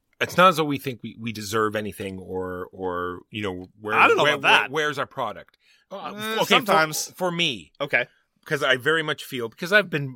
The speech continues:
Speaker 1: I've been bur-, I said, I should say I've only been burned once, and, and I'm fine with that. I really might, I do really do feel as though that this is a gamble.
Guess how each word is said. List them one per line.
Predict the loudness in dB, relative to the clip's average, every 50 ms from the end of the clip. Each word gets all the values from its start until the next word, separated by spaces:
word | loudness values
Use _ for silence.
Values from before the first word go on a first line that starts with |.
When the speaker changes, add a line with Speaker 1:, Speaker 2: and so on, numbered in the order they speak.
| -8
Speaker 1:
I've | -6 -6 -6 -4
been | -4 -4 -4 -4
bur-, | -6 -6 -4 0
I | 0 0
said, | 2 2 0 -2
I | 0 -2
should | -6 -6 -6 -6
say | -4 -4 -4 -4
I've | -4 -6 -6 -4
only | -4 -2 -2
been | -2 -2 -4
burned | -4 -6 -6 -6 -8 -10
once, | -14 -16 -12 -10 -8
and, | -8 -8 -8 -6
and | -6 -4 -2
I'm | -4 -2
fine | -2 -2 -2 -2
with | -4 -4
that. | -6 -8 -4 -2
I | -2 0
really | 2 4 4 4 6 4
might, | 2 0 0 2 2 2 2 2
I | -2 -2
do | -2 0 0 0
really | 2 2 2 2 0
do | 0 -2
feel | -2 0 2 4 4 4 2
as | 2 0
though | -2 -2
that | -2 -4 -8 -8
this | -8 -8 -8 -8
is | -8 -8
a |
gamble. | -8 -6 -4 -4 -4 -6 -8 -12